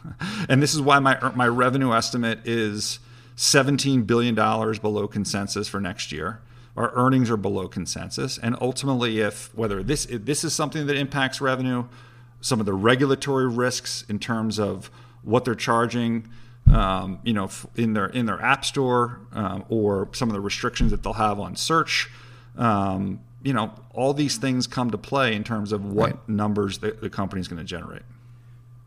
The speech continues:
Speaker 2: Walt Piecyk is here. He is a partner at Lightshed Partners and a G P at Lightshed Ventures.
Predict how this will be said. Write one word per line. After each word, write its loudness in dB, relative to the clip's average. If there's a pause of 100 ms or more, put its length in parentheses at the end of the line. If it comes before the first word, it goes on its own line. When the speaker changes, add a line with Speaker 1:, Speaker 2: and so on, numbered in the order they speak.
(120)
Speaker 2:
Walt 4
Piecyk 0
is 2
here. 2 (100)
He -2
is 4
a -2
partner 0
at -4
Lightshed 0
Partners 2
and -2
a -2
G -2
P -4
at -4
Lightshed -2
Ventures. 2